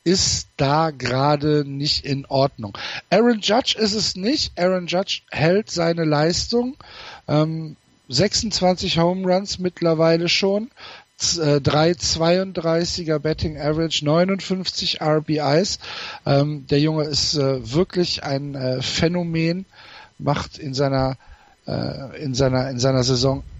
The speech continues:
alles richtig, aber insgesamt klickt es im Moment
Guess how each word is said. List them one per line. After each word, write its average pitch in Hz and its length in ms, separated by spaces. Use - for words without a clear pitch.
alles 180 420
richtig, 185 400
aber 214 380
insgesamt 202 880
klickt - 420
es - 160
im 180 160
Moment 180 460